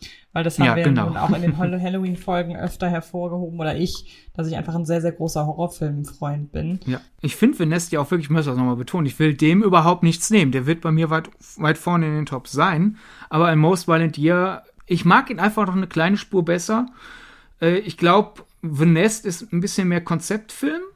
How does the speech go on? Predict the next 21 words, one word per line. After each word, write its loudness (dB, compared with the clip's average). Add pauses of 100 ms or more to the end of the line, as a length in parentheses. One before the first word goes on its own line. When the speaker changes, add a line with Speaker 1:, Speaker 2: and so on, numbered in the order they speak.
Speaker 1:
Mhm. -4
Speaker 2:
und -2
in -6
Most 2
Violent -2
Year 4
hab -6
ich -2
ein 2
bis-, -2
bin 0
ich 0
ein 6
bisschen 2
näher 2
einfach -4
an -2
den -4
inneren -2
Konflikten -4
von -4